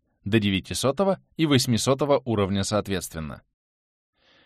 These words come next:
Очень забавно поступили с игроками. Верхнюю границу характеристик, составляющую пятьсот единиц до обновления,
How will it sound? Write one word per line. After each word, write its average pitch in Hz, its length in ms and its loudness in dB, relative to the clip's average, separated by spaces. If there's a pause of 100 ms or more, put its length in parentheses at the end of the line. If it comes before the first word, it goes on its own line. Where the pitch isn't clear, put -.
(240)
Очень 98 320 0
забавно 101 460 2
поступили 110 480 -2
с - 100 -4
игроками. 117 580 -2 (1080)
Верхнюю 113 540 2
границу 113 500 2
характеристик, 113 680 0
составляющую 107 680 0
пятьсот 110 400 0
единиц 101 560 -2
до 104 160 4
обновления, 101 680 0